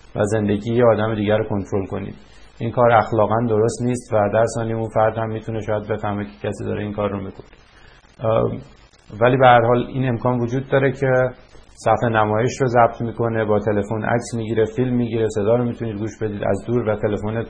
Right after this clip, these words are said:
دزدیده شده خودتون رو می‌تونید پیدا کنید. برنامه‌های حتی مجانی این کار رو انجام می‌ده. ام، عرض کنم که، اه، به هر حال، آها، اه،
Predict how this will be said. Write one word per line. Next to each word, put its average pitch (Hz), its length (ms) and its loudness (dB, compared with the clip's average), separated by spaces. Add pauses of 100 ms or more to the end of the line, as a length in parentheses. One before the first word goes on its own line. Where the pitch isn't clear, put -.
(100)
دزدیده 98 280 -4
شده 104 340 -4
خودتون 110 380 -2
رو 107 60 -4
می‌تونید 104 420 -6
پیدا 98 280 -2
کنید. 107 380 -6
برنامه‌های 104 400 -2
حتی 120 240 -2 (480)
مجانی 107 520 0
این 104 120 -2
کار 98 200 -2
رو 98 140 -4
انجام 92 280 -8
می‌ده. - 240 -16 (1900)
ام، 117 380 2 (720)
عرض 139 200 0
کنم 170 160 -4
که، 165 460 6 (640)
اه، 120 640 4 (880)
به 135 60 8
هر 139 120 8
حال، 143 240 6
آها، 135 320 4 (160)
اه، 131 240 4